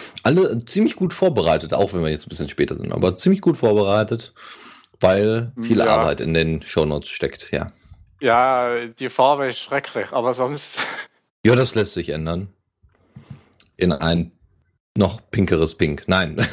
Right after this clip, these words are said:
Speaker 1: <laughs> In ein wunderschönes Bleu.
Speaker 2: Du versteuerst ein bisschen, auch im
Speaker 1: Ich
Speaker 2: Mumble.
Speaker 1: übersteuere ein wenig.
Speaker 2: Ja.
Speaker 1: Das ist nicht gut. Ja, dann, dann so. Vielleicht? So?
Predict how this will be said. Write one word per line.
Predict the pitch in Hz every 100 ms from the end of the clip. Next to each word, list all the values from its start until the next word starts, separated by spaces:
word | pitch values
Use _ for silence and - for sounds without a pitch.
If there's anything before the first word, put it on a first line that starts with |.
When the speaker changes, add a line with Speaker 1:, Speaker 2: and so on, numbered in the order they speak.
| - - -
Speaker 1:
<laughs> | 175 165 202 143 214 226 190 - - - - - -
In | 98
ein | 87 80
wunderschönes | 85 85 78 76 80 76 -
Bleu. | - 104 85 82 80 80 110 139 - - -
Speaker 2:
Du | 139
versteuerst | 135 135 - 143 185 156 -
ein |
bisschen, | 110 110 120 123 135 156
auch | 139 135
im | 135
Speaker 1:
Ich |
Speaker 2:
Mumble. | 123 151
Speaker 1:
übersteuere | 139 135 170 139 -
ein | 98 85
wenig. | 76 73 - - _ -
Speaker 2:
Ja. | 123 117 120 139 143 - _ _ _ _ _ _ -
Speaker 1:
Das | 90
ist |
nicht | 101 -
gut. | 78 71 - _ - - - - _ - _ _ _ _ _ _ -
Ja, | 87 101
dann, | 110 107
dann | 95 98
so. | 95 90 131 240 220 - _ _
Vielleicht? | - 135 156 262
So? | - - 110 226